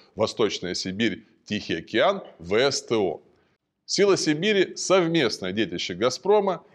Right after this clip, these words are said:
и китайского нефтегазового гиганта Си Эн Пи Си. Магистраль строилась ударными темпами в течение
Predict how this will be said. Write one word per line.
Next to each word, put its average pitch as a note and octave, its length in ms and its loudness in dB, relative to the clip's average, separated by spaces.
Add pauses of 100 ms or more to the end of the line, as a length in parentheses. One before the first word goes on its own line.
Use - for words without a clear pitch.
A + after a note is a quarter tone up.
(120)
и F#3+ 120 0
китайского D#3 960 0 (140)
нефтегазового G#2 840 0
гиганта A#2+ 640 -2 (100)
Си - 240 -2
Эн A2+ 200 -2
Пи G#2+ 100 -6
Си. - 300 -8 (340)
Магистраль D3 480 2
строилась E3+ 500 2 (140)
ударными B2+ 680 2
темпами E3 500 0
в - 60 -10
течение B2+ 440 -4